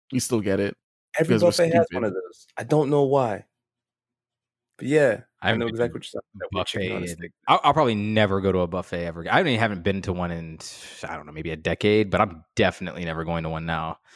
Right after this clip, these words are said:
Speaker 2: I mean, we can't anymore.
Speaker 3: Yeah, that's also true. Um, if we could maybe switch gears just to, like, from a negative fast food to, like, actual good fast food, which I know is maybe rare, but, uh,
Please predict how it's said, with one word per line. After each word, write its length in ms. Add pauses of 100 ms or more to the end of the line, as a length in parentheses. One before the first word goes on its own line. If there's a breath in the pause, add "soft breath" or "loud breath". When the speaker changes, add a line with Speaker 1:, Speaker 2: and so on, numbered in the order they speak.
(480 soft breath)
Speaker 2:
I 80
mean, 100
we 120
can't 260
anymore. 500
Speaker 3:
Yeah, 300
that's 160
also 240
true. 320 (400 loud breath)
Um, 500 (160 loud breath)
if 80
we 100
could 300 (140)
maybe 400
switch 280
gears 220
just 220
to, 140
like, 300
from 260
a 100
negative 400
fast 240
food 300 (100)
to, 100
like, 300 (420)
actual 540 (160)
good 280
fast 320
food, 300 (120)
which 260
I 80
know 140
is 260
maybe 380
rare, 500
but, 420
uh, 260